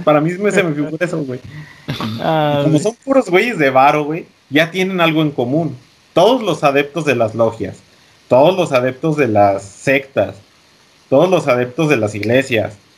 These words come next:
Speaker 1: todos de los adeptos de los ideales, tienen algo en común. Todos tenemos algo en común con algo, ¿no? Y lo vamos a seguir a veces, dependiendo de nuestras necesidades psicológicas, los vamos a seguir, eh,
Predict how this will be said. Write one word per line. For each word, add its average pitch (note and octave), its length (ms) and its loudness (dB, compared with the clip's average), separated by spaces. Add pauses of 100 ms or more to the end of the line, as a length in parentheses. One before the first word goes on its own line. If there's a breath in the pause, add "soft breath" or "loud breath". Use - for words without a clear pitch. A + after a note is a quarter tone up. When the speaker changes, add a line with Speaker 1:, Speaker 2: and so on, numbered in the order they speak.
(220 soft breath)
Speaker 1:
todos D3+ 220 4
de F3 80 2
los B2 200 0
adeptos A#2 420 0
de D3 80 4
los C3+ 240 0
ideales, B2+ 580 2 (440)
tienen C#3+ 280 2
algo C3+ 220 -2
en B2 80 -8
común. G#2 240 -8 (840)
Todos D#3 300 2
tenemos C#3+ 220 -8
algo C#3 140 -6
en C3+ 80 -8
común A#2 220 -6
con A2 160 -4
algo, F#2+ 220 -6
¿no? A2 160 -4 (460)
Y A#2+ 120 2
lo B2 120 4
vamos D3+ 280 2
a D3 40 0
seguir B2+ 320 -2
a C#3 60 4
veces, C#3 460 0
dependiendo A2+ 760 0
de D3 80 2
nuestras A2+ 300 -4
necesidades A2 800 0 (120)
psicológicas, A#2+ 720 -2 (960)
los A2 160 2
vamos A2+ 280 0
a B2 60 2
seguir, B2 340 0 (1500)
eh, A2 340 2